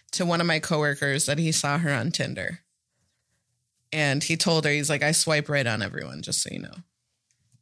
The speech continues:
And when I did frequent the Tinder, if I saw someone I knew,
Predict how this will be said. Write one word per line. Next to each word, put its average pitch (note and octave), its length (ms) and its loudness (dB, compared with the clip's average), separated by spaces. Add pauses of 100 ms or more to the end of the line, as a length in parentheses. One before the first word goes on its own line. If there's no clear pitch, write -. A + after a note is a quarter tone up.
(140)
And D#3+ 300 0
when F3 240 2
I F3+ 140 6
did E3+ 380 0 (140)
frequent E3 540 -2
the D#3 80 -2
Tinder, D#3+ 400 0
if C3 240 0
I F#3 80 2
saw A#3+ 220 2
someone F3 280 0
I C#3+ 120 2
knew, D3+ 400 0